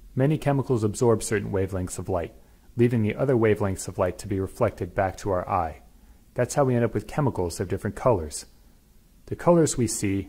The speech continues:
are from wavelengths of light reflected back that exist in the visible region.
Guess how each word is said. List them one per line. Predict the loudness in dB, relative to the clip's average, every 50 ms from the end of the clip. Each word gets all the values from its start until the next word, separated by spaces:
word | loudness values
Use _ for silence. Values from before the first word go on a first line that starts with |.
| -6 -8
are | -6
from | -4 -4 -2 0
wavelengths | 2 2 4 4 2 0 0 -2 -4
of | -6 -2
light | 0 0 0 0 -4
reflected | -8 -4 -2 -2 -2 -2 -4 -6 -4
back | 0 0 0 0 -2 -2
that | -4 -2 -2
exist | -2 -4 -2 -2 0 -2 -2 -4 -6
in | -4 -4
the | -2 -2
visible | 0 2 2 2 2 0 -2 -4 -4
region. | -4 -6 -6 -8 -10 -12